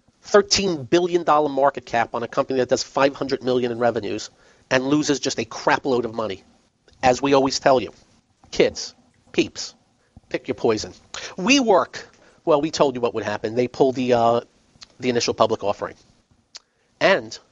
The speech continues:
their bonds were downgraded to junky junk. And WeWork has pulled back on how many spaces they're gonna go forward. Remember what I've told you here? It's weird.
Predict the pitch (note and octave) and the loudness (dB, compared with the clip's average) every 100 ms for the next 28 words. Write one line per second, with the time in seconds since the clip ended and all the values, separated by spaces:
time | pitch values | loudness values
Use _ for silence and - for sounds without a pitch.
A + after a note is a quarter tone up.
0 | _ - C#3 C#3 A#2+ C#3+ E3+ C#3+ - C3 | _ 0 2 2 4 4 6 2 -2 -2
1 | B2 D3+ F#3+ A2+ A2 B2 B2 C3 - _ | 2 2 0 -2 -2 -4 -6 -8 -10 _
2 | _ C3 A#2+ E3+ D#3+ C3 F#2 - _ _ | _ -4 -2 -2 -2 -6 -8 -10 _ _
3 | _ _ _ D3+ G3+ F3 A#2+ B2 G3 C3+ | _ _ _ 2 2 2 -4 -8 0 0
4 | C3 - - D3+ C3+ C3+ F3+ - A2 C3 | 2 -2 -2 -2 4 4 4 -2 -4 -2
5 | C3 C#3 C#3 C3 _ _ _ _ - - | 0 0 -2 -6 _ _ _ _ -6 2
6 | D#3+ G3+ - B2 B2 B2+ C3 C#3 C#3 _ | 4 4 0 -4 0 0 2 0 0 _
7 | _ _ _ _ - D3+ D3 G3 - _ | _ _ _ _ 2 4 4 2 0 _
8 | _ - - E4 D4+ F#3+ - F#3 C#3 B2+ | _ -4 2 4 4 4 4 2 2 0
9 | - - C#3+ D#3+ D3 G2 | 0 -4 0 2 2 0